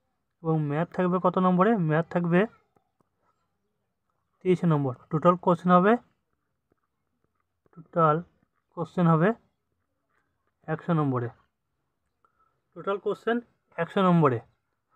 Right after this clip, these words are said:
Already আমাদের ম্যাথ, রিজনিং ক্লাস চালু হয়েছে। আজ থেকে শুরু করলাম জেনারেল নলেজ।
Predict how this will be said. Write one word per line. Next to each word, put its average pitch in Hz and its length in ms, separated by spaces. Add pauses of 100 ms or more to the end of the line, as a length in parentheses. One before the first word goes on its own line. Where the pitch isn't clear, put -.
(300)
Already 175 580 (220)
আমাদের 170 300
ম্যাথ, 165 320 (1300)
রিজনিং 170 400
ক্লাস 190 260 (420)
চালু 156 180
হয়েছে। 180 380 (680)
আজ 151 180
থেকে 190 140
শুরু 185 160
করলাম 190 320 (760)
জেনারেল 160 280
নলেজ। 139 340